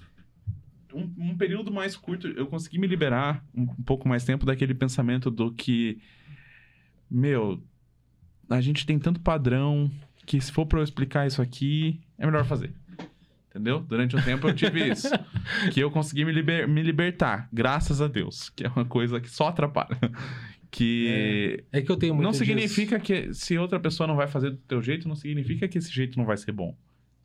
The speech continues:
Speaker 1: Entendeu? Então, assim, ca-, às vezes eu vejo um post no Alatade, uma matéria, uma peça, que eu penso assim, "Cara,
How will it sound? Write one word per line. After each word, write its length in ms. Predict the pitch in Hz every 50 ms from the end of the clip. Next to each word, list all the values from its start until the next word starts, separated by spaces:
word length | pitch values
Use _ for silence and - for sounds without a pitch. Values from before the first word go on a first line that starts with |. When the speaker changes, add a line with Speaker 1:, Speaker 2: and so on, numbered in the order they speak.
| _ _
Speaker 1:
Entendeu? 340 | - 107 101 101 113 127 123 - - - - -
Então, 120 | - 165
assim, 200 | 160 - 180 170
ca-, 260 | 165 147 127 117 - -
às 140 | 127 131
vezes 160 | 131 160 170 170
eu 240 | 175 160 147 131
vejo 300 | 113 123 139 143 135 135
um 80 | 131 123
post 560 | 123 - 131 131 147 147 143 131 139 - 123
no 100 | 117 113
Alatade, 640 | 107 107 104 - 110 110 120 127 123 110 107 104 101 - - - - -
uma 100 | 110 110
matéria, 840 | 117 110 107 - - 113 113 120 123 120 110 107 101 98 95 - - _ _ _ _ _
uma 180 | 113 117 113
peça, 520 | 117 - - 117 120 131 127 123 123 113 110
que 80 | -
eu 40 | 120
penso 220 | 120 127 123 123 131
assim, 180 | 123 127 127
"Cara, 400 | 117 120 160 147 135 104 90 -